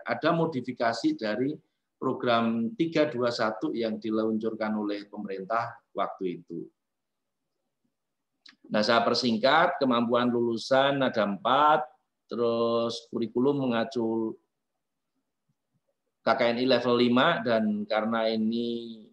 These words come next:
eh, program studi manufaktur te-, eh,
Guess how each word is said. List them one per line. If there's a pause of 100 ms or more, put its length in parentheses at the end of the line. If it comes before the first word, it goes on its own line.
(320)
eh, (760)
program
studi
manufaktur
te-,
eh,